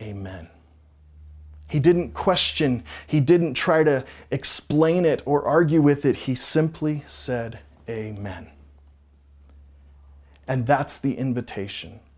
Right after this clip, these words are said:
that Jesus is the yes to all of the Father's promises.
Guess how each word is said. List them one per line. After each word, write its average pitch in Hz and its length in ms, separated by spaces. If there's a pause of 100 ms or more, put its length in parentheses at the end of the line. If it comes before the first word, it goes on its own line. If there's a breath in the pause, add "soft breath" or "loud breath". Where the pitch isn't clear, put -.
(280 soft breath)
that 110 160
Jesus 143 720
is 123 200
the 131 100
yes 127 680 (420 soft breath)
to - 280
all 139 560
of 120 140
the 117 60
Father's 113 520
promises. 98 840